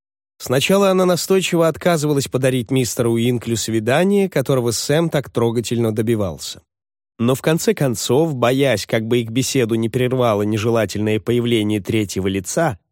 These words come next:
она быстро дала ему понять, несколько раз выразив свою благодарность, что такая возможность не исключена, и она, быть может, придёт в сад завтра вечером, часом позже. Сэм прекрасно это понял, и Арабелла,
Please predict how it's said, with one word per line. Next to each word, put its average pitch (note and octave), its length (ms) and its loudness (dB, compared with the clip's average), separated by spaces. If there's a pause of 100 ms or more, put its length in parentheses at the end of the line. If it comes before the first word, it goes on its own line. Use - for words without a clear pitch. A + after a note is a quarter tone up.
(140)
она C3+ 240 2
быстро E3+ 420 0
дала D3 260 2
ему A#2+ 220 0
понять, C#3+ 600 0 (320)
несколько E3+ 440 0
раз C#3+ 280 0
выразив A#2+ 460 0
свою A2+ 340 0
благодарность, G#2+ 880 -2 (200)
что - 220 -2
такая A2 340 2
возможность G#2+ 680 0
не B2 140 0
исключена, D3 720 0 (340)
и A#2+ 80 0
она, A2+ 300 2
быть D3 200 0
может, F3+ 380 2
придёт A2 420 0
в - 60 -10
сад A#2+ 380 -2 (180)
завтра A2+ 440 0
вечером, C#3 520 -2 (280)
часом G#2+ 380 -2
позже. B2 460 -2 (800)
Сэм G#3+ 360 0
прекрасно D#3 600 0
это D3 220 0
понял, A#2 540 0 (320)
и A#2+ 100 0
Арабелла, B2 720 2